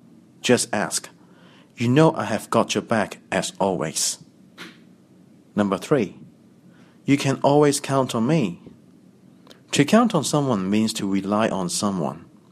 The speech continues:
For example, "When tough times come, you know you can always count on me." Number four, "I am here to help." If you tell someone this,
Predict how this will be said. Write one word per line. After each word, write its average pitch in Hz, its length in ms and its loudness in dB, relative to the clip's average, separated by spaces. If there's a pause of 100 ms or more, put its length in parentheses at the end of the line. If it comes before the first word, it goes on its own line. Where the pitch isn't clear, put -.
(1000)
For 104 220 2
example, 110 640 -4 (840)
"When 123 220 0
tough 170 240 2
times 151 340 -2
come, 190 380 0 (360)
you 110 140 0
know 127 180 4
you 113 140 -2
can 101 160 -4
always 104 320 0
count 104 320 -2
on 85 140 -2
me." 135 320 -2 (1300)
Number 92 200 -2
four, 90 400 -2 (960)
"I 117 100 2
am 120 140 0
here 143 240 0
to 135 140 -6
help." - 420 0 (1040)
If 147 180 2
you 170 60 4
tell 185 280 4
someone 156 320 -2
this, 180 360 0